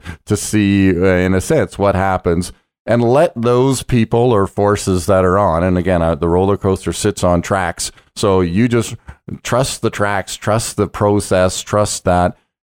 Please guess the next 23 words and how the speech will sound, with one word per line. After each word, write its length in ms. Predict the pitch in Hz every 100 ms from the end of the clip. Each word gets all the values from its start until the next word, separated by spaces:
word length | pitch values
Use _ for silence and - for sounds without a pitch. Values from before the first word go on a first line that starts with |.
| -
And, 420 | 101 101 101 101
uh, 300 | 98 92 92 104
in 180 | 127
the 200 | 113 110
end, 420 | 151 120 95 113 - _ _ -
um, 320 | 101 98 98
the 100 | 107
result 500 | 98 101 107 117 113
is, 260 | 101 101 90
is, 200 | 92 82
is 200 | 90 -
hopefully 480 | 165 302 92 76 85
you 140 | 87
end 180 | 90 90
up 180 | 90 -
e-, 60 | 82 85
either 260 | 90 85
selling 400 | 80 85 82 82
or 100 | 80
buying, 380 | 78 78 78 76
whatever 260 | 80 87 85
you 140 | 80
are, 240 | 78 76